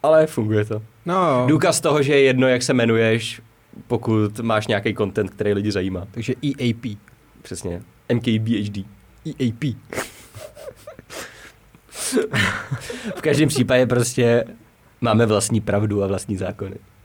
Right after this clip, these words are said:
Speaker 2: No, tak my máme určitě vlastní pravdu. <laughs> V podstatě každý má vlastní pravdu, ale to je fuk, já jsem chtěl
Speaker 1: Ale
Speaker 2: ještě
Speaker 1: jenom ta naše je zákon. <laughs>
Speaker 2: Niko, nic než zákon.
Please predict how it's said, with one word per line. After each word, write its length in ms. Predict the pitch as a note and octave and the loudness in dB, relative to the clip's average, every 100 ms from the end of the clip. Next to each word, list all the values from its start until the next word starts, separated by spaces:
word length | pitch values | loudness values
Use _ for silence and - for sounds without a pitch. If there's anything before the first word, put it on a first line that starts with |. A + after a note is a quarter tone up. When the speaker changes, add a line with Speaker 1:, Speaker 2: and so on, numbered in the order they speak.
| _ | _
Speaker 2:
No, 120 | C#3 B2 | -10 -6
tak 240 | A2+ - | -6 -4
my 120 | A2 | -6
máme 260 | G2+ G2+ G2+ | -4 -4 -4
určitě 340 | G#2+ - - | -6 -10 -6
vlastní 380 | B2 G#2+ - C4+ | -4 -4 -6 -14
pravdu. 280 | - B2 - | -8 -8 -8
<laughs> 140 | - - - - - - B4+ - _ - - - _ - - - - - - | -20 -20 -20 -20 -20 -6 -6 -6 _ -20 -20 -20 _ -18 -16 -20 -20 -20 -20
V 100 | _ | _
podstatě 340 | F3 F3+ E3 | -2 2 2
každý 320 | - C3 C#3 | 2 0 2
má 120 | A#2+ G2+ | 2 2
vlastní 300 | F#2+ - G#2 | -2 -6 -6
pravdu, 340 | G#2 G2 - | -6 -6 -4
ale 240 | B2 A#2+ A2 - - - - | 0 0 -2 -6 -10 -20 -2
to 60 | |
je 140 | D3+ C#3+ | 0 0
fuk, 260 | - A#2 | -2 -2
já 220 | A#2 A#2+ B2+ | 0 0 0
jsem 140 | C3+ | -4
chtěl 220 | A#2+ C3 | -2 2
Speaker 1:
Ale 100 | C#3+ | 4
Speaker 2:
ještě 80 | D3 | 4
Speaker 1:
jenom 100 | D3+ | 4
ta 80 | D3 | 4
naše 220 | C#3 C3 | 2 4
je 80 | C#3+ | 4
zákon. 380 | B2+ B2+ B2 A2+ - - - - - - A#2 - | 4 2 2 0 2 -2 -2 -4 -6 -2 -2 -2
<laughs> 800 | - - - - - - - D#3+ | -10 -20 -20 -20 -20 -20 -16 -6
Speaker 2:
Niko, 360 | D3+ E3 - G#2+ - | -2 0 0 -2 -2
nic 260 | C#3 C#3+ D4 | 0 2 4
než 220 | D#3 C3 | 2 2
zákon. 400 | C3+ A#2+ A2 A2 | 2 0 -2 -4